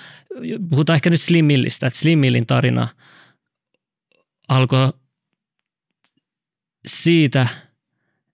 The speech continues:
ja sen synty alkoi siitä, että lähti tekemään musiikkia. Ja tarkemmin sanottuna parodia rap-musiikkia. Ja siinä ohessa myös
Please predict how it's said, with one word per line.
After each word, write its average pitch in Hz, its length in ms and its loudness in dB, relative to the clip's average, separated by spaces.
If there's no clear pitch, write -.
ja 127 60 0
sen 131 140 2
synty 135 420 2
alkoi 131 280 0
siitä, 127 500 0
että 123 480 0
lähti 127 340 0
tekemään 123 760 0
musiikkia. - 640 -4
Ja 123 100 0
tarkemmin 135 420 0
sanottuna 131 480 0
parodia 127 400 0
rap-musiikkia. 127 840 -4
Ja 120 160 2
siinä 143 360 2
ohessa 127 380 2
myös 127 420 -2